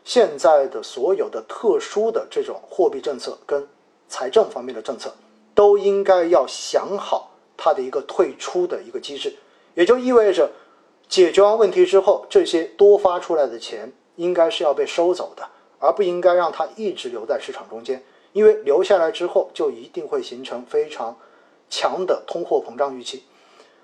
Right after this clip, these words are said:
这也是为什么在过去的这一个多月前，我就一直推荐大家说，我说黄金的配置实际上是可以去考虑的原因。因为按照过往的这一种模式，如果还是通过银行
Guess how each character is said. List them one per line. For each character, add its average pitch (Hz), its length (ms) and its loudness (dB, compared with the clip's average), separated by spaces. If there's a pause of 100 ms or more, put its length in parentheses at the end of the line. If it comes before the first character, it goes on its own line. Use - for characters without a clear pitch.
(140)
这 220 160 6
也 170 80 0
是 151 140 0
为 185 160 6
什 139 160 -4
么 123 160 -8
在 135 360 2 (120)
过 165 160 0
去 147 300 -4
的 113 160 -8
这 123 400 -6
一 123 80 -12
个 143 100 -4
多 147 160 0
月 147 100 0
前， 123 240 -10 (300)
我 - 120 -6
就 143 120 0
一 190 200 -6
直 123 220 -8
推 143 180 -6
荐 139 160 -6
大 135 140 0
家 127 160 -4
说， 131 160 -8
我 127 100 -6
说 127 120 -10
黄 117 340 -12
金 147 160 -14
的 123 80 -10
配 127 200 -10
置 104 200 -18 (300)
实 - 180 -8
际 151 80 -6
上 143 200 -2
是 - 160 -8
可 - 140 -12
以 117 60 -10
去 139 120 -10
考 - 240 -8
虑 113 100 -18
的 117 80 -12
原 104 200 -18
因。 110 120 -20 (280)
因 180 140 0
为 160 120 2 (800)
按 208 180 2
照 196 140 4
过 220 280 2
往 113 280 -6
的 120 100 -10
这 147 160 0
一 131 100 2
种 107 200 -8 (100)
模 110 200 -10
式， - 260 -6 (220)
如 165 120 0
果 160 120 4
还 - 180 -8
是 165 180 -2
通 - 160 -14
过 170 140 0
银 151 220 -10
行 127 360 -8